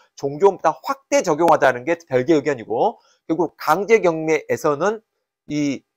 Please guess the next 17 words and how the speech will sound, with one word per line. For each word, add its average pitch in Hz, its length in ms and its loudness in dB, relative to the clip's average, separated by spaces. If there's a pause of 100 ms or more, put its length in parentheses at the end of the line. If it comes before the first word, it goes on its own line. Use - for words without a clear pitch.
(280)
경매와 147 420 2
임의 175 260 -2
경매를 165 420 4
다르게 208 440 2
취급하자는 170 680 2
게 190 420 2
다수 143 220 -6
의견이고 113 460 -4 (480)
동일하게 202 440 4
취급하는 175 520 0
게 180 220 2
별개 151 280 0
의견입니다. 117 680 -4 (320)
그러니까 139 200 2
이 175 140 -8
강제 226 300 0
경매에서는, 160 800 0